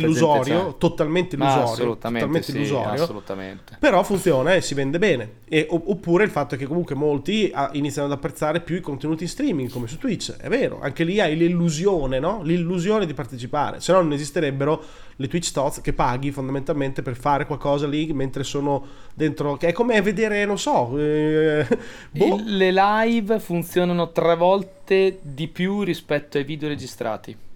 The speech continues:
Speaker 2: Cioè, sono ricerche che stanno venendo fuori ultimamente, che sto studiando per questioni private, e le live, eh, funzionano tre volte meglio, perché c'è questo, questa nuova tipologia di contatto, di creazione di contenuto, si chiama age to age,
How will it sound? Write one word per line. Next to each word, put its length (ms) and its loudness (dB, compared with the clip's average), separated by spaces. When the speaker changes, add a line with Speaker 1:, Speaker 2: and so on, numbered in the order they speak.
Speaker 2:
Cioè, 140 0
sono 220 2
ricerche 400 0
che 120 0
stanno 220 0
venendo 300 0
fuori 200 4
ultimamente, 920 -2
che 280 -6
sto 220 -8
studiando 640 -2
per 360 2
questioni 480 -2
private, 540 0
e 500 6
le 300 4
live, 720 4
eh, 640 -4
funzionano 460 -2
tre 120 0
volte 280 0
meglio, 380 -2
perché 520 -2
c'è 200 -4
questo, 800 2
questa 260 -6
nuova 220 0
tipologia 720 -2
di 180 -8
contatto, 480 -2
di 100 -4
creazione 320 -6
di 60 -12
contenuto, 320 -2
si 80 -4
chiama 400 -2
age 240 -2
to 140 0
age, 340 0